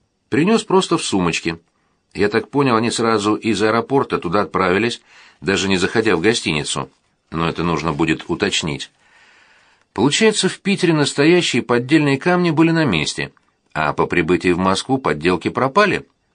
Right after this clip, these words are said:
Так развивались события? Да, именно так. А при перевозке их не могли стащить?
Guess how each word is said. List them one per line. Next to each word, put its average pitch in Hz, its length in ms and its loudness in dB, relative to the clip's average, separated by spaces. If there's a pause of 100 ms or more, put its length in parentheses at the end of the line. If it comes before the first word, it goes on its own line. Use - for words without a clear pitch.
(120)
Так 185 200 -2
развивались 80 520 2
события? 82 500 -2 (720)
Да, 87 300 0
именно 117 320 0
так. 95 360 -2 (880)
А 110 200 0
при 135 160 2
перевозке 135 600 0
их 95 320 -4
не 107 100 -2
могли 160 260 0
стащить? 78 580 -4